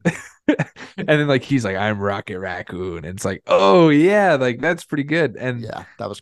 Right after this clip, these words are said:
Speaker 1: I don't know,
Speaker 2: great.
Speaker 1: just this really sweet moment. And it's kinda painful, too, 'cause it's almost, he almost thinks, like, he's gonna have to leave all these other animals behind,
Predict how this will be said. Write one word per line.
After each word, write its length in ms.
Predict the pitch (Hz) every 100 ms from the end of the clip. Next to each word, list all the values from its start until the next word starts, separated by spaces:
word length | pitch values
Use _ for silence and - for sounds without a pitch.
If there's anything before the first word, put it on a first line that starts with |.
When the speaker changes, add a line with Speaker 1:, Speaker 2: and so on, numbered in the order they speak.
| -
Speaker 1:
I 20 |
don't 20 |
know, 60 | 202
Speaker 2:
great. 100 | 196
Speaker 1:
just 200 | 180 -
this 200 | 240 -
really 220 | 160 175
sweet 380 | - - 156 151
moment. 420 | 131 131 131 120 -
And 100 | 175
it's 140 | 202 208
kinda 180 | 330 330
painful, 300 | 202 208 165
too, 160 | -
'cause 100 | 175
it's 140 | 175 170
almost, 380 | 185 208 -
he 120 | 135 185
almost 240 | 208 202
thinks, 220 | 185 170
like, 160 | 139 117
he's 300 | - 139 -
gonna 200 | - 143
have 220 | 147 135 -
to 80 |
leave 360 | 107 101 117 127
all 140 | 113
these 160 | 117 110
other 240 | 107 110
animals 380 | 104 113 113 107
behind, 800 | - - 98 101 113 135 147 165